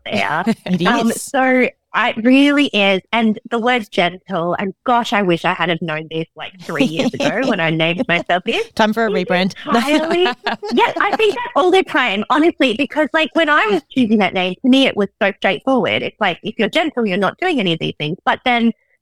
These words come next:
Speaker 1: when we actually get into the sleep world and you
Speaker 2: Mm.
Speaker 1: start to look at this, a lot
Speaker 2: Mm.
Speaker 1: of people will say, "Well, gentle just means that you can go in and shush your baby."
Speaker 2: Yeah.
Speaker 1: And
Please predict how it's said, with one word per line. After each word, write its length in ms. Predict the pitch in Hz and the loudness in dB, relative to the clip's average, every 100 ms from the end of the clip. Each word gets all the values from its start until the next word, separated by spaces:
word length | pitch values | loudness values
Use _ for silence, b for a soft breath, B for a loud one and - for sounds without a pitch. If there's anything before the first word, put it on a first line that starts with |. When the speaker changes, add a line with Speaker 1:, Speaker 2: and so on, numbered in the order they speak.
| - | -4
Speaker 1:
when 140 | 240 | 2
we 180 | 247 233 | 2 2
actually 440 | 233 240 - 240 247 | -2 -6 -4 -2 0
get 220 | 196 - | -2 -4
into 260 | - 240 247 | -2 -2 -2
the 100 | 233 - | -4 -2
sleep 180 | 196 | -2
world 340 | - 185 185 185 | 0 -2 -2 0
and 320 | 180 175 165 | 2 2 2
you 100 | 165 | 2
Speaker 2:
Mm. 40 | |
Speaker 1:
start 240 | 165 151 - - | 0 -2 -2 -4
to 60 | |
look 280 | 208 202 - | -4 -2 0
at 220 | 214 175 - _ - | 0 -2 -8 _ -2
this, 260 | 220 254 - - - | 0 0 -2 -10 -4
a 80 | 240 | 0
lot 180 | 202 185 | 2 2
Speaker 2:
Mm. 80 | |
Speaker 1:
of 60 | 185 | 2
people 220 | 180 190 | 0 -2
will 120 | 208 208 | -6 -4
say, 120 | - 185 | -2 -2
"Well, 180 | 202 202 | -2 -2
gentle 360 | 226 214 269 | -2 -2 0
just 220 | 254 262 - | 0 -2 -2
means 220 | 202 190 - | -2 -2 -2
that 160 | 185 - | -4 -4
you 320 | 185 190 185 - _ - | -6 -4 -6 -8 _ -8
can 100 | 214 | -2
go 180 | 190 180 | 0 2
in 80 | 180 | 2
and 120 | 170 | 0
shush 300 | - 165 - | -2 -8 -4
your 80 | 160 | -4
baby." 500 | 120 110 87 123 220 - | -4 -4 -6 -10 -10 -12
Speaker 2:
Yeah. 320 | 165 147 143 | -8 -6 -2
Speaker 1:
And 280 | 190 170 180 | 0 0 -2